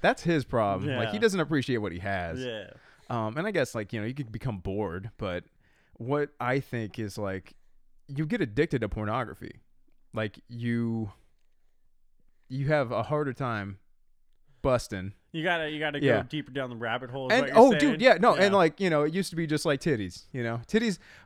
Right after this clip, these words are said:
Speaker 1: remember b-, back when you first saw your first set of titties?
Speaker 2: Online, no,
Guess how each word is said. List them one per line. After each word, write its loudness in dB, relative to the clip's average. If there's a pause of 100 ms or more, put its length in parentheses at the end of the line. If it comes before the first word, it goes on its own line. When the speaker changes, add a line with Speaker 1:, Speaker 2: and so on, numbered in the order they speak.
(240)
Speaker 1:
remember 6 (540)
b-, -14 (220)
back 6
when 0
you 2
first 2
saw 6
your 4
first 0
set 0
of -4
titties? -4
Speaker 2:
Online, -14
no, -18